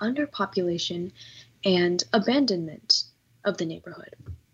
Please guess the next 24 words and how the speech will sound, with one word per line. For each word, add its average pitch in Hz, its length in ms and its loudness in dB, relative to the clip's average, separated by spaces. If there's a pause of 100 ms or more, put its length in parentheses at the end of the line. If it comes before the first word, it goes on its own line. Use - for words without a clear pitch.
(580)
Local 311 300 2
businesses 208 580 2
suffer 254 500 -2
greatly 185 480 -4
because 175 320 -8
of 160 100 -8
this 165 440 -4
and 220 160 8
usually 247 300 4
have 254 60 -8
to 226 180 0
cl-, 254 280 -2
close 294 600 6 (300)
or 220 100 4
move 196 300 6
to 214 140 0
a - 20 2
more 180 260 -2
active, 247 440 -4 (360)
populated 208 680 0
area 185 320 2
to - 120 -2
keep - 280 -6
running. 170 380 -10